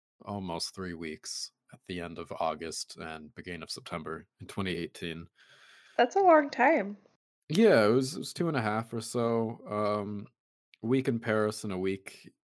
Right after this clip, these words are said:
Speaker 1: in the countryside, you know, when I say a week, I mean a week and a few days to allow for travel and stuff.
Speaker 2: Right.
Speaker 1: And, um,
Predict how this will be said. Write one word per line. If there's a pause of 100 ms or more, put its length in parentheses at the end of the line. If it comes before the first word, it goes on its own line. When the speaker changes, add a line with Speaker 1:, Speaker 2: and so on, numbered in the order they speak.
Speaker 1:
in
the
countryside,
you
know, (300)
when
I
say
a
week,
I
mean
a
week
and
a
few
days
to
allow
for
travel
and
stuff. (340)
Speaker 2:
Right. (360)
Speaker 1:
And,
um,